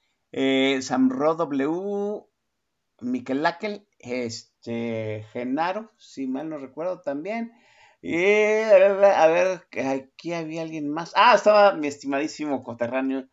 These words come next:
el Jules Progress, desde alguna zona de Tlaquepaque, pueblito,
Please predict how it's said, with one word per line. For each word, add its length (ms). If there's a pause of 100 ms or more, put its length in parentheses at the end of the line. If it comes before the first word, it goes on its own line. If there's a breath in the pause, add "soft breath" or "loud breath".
(360)
el 220
Jules 280
Progress, 600
desde 560
alguna 520
zona 400
de 560
Tlaquepaque, 500
pueblito, 800